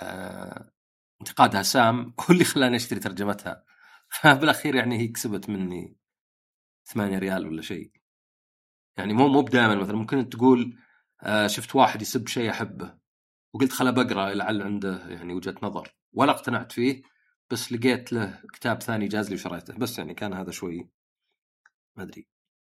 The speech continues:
مضحك ولا شيء. آه، غير إيش فيه؟ غير مثلًا جيمز كوم قريب، وما أدري حتى جيم أوورد، يعني، ذا كيلي ما يحتاج، يعني،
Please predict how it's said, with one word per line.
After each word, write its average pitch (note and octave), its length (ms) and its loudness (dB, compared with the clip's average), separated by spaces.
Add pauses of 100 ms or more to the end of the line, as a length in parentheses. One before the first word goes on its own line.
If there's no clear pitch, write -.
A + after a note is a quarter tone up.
(140)
مضحك B2 520 4
ولا F#2+ 160 -4
شيء. G#2+ 340 -2 (920)
آه، F3 640 8
غير C4+ 180 4
إيش A#3+ 100 2
فيه؟ F#3 200 0
غير F#3+ 220 4
مثلًا C#3 380 2
جيمز A#2 280 0
كوم G#2+ 240 -4
قريب، G2 580 0 (380)
وما F#2 320 -8
أدري F#2+ 180 -10
حتى - 200 -12
جيم G2+ 240 2
أوورد، F#2+ 440 0
يعني، F#2+ 160 -6
ذا C3 140 4
كيلي G#2 640 -2
ما G2+ 340 -10
يحتاج، F#2 400 -8
يعني، E2+ 400 -10